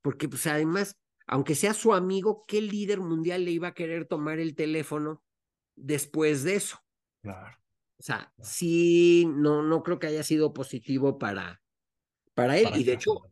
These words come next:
Speaker 1: al no la, al no mucho tiempo después de eso, fue que su hermano Ra-, eh, su hermano Raúl asumió el, el poder en Cuba.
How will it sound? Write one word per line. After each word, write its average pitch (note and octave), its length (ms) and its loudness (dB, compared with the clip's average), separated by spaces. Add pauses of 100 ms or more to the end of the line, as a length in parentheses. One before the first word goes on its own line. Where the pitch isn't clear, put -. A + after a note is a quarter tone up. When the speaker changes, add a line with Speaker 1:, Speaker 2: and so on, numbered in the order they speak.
(160)
Speaker 1:
al A2+ 240 0
no F3 160 6
la, G3 160 4
al A#2 280 -4
no B2+ 220 0
mucho F3+ 300 2
tiempo C#3+ 280 -2
después B2 340 -6
de C3 80 -4
eso, A3+ 280 -6 (280)
fue C#3 200 0
que D3 100 0
su C3 140 0
hermano C3+ 400 2
Ra-, A2+ 340 0
eh, G#2+ 240 0
su - 120 -6
hermano B2 340 -4
Raúl A2+ 340 0
asumió A2 640 -6 (520)
el, F#2+ 640 -4
el G#2 200 -2
poder G2+ 320 0
en F#2 120 -2
Cuba. - 400 2